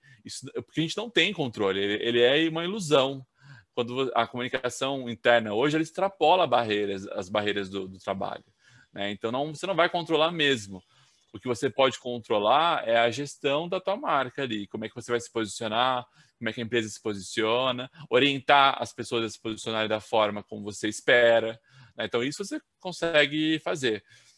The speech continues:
Mas a, a, a comuni-, a, e ela, e a comunicação interna precisa acontecer de forma rápida mesmo,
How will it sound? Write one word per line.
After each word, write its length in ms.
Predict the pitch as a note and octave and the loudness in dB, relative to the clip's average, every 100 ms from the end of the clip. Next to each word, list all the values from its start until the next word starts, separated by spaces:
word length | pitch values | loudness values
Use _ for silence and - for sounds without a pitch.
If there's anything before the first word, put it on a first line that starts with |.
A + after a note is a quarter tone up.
| _ _ _ | _ _ _
Mas 640 | A2 A2 A2 A2 G#2+ G2 | 2 4 4 4 2 -2
a, 100 | - | 0
a, 480 | A2 G#2 G#2 G#2+ - | 2 2 0 -4 -4
a 40 | G#2+ | -6
comuni-, 280 | B2 A#2+ - | -8 -10 -10
a, 240 | G#2+ - - | -10 -10 -12
e 140 | B2+ C3 | -2 4
ela, 200 | C#3+ D3+ | 4 4
e 120 | D#3+ | 0
a 120 | C#3+ C3 | -2 -2
comunicação 420 | C#3 D3 D3 D#3 | -6 -6 -6 -2
interna 220 | D3+ D#3 | 0 -2
precisa 560 | D3 D#3 - - F3 F#3 | -4 -12 -12 -8 -4 -4
acontecer 340 | E3 D3 D3+ | -4 -8 -8
de 80 | C3 | -4
forma 300 | - C3+ C3+ | -2 0 0
rápida 420 | C3 B2+ C3 B2+ | 2 0 0 -4
mesmo, 420 | B2 G#2 F#2+ G2+ | -2 -2 -4 -12